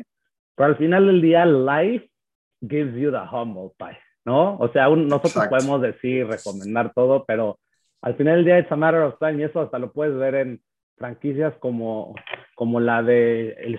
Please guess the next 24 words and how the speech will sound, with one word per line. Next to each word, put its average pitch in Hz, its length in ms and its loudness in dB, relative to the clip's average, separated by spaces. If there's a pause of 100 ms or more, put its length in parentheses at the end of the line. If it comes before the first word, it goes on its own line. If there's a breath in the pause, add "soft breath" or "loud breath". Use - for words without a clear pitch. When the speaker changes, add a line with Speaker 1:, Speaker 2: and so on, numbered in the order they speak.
(120)
Speaker 1:
Show, 190 220 6
¿no? 147 400 0
O 120 80 -6
sea, 123 120 -2
entró, 143 360 2
ganó 135 260 -2
la 165 140 2
liga 151 340 0
y 165 60 0
después 143 360 -4
de 160 60 -2
eso 156 100 -4
ha 151 100 -2
sido 156 160 0
la 147 280 -4
peor, 160 540 -2 (680)
sí, 165 220 0 (120)
la 156 440 0
peor 170 400 2
franquicia 143 1040 -2 (200)
Speaker 2:
<laughs> - 240 -20
Speaker 1:
de 143 120 -4
la 143 100 0
liga. 202 480 -2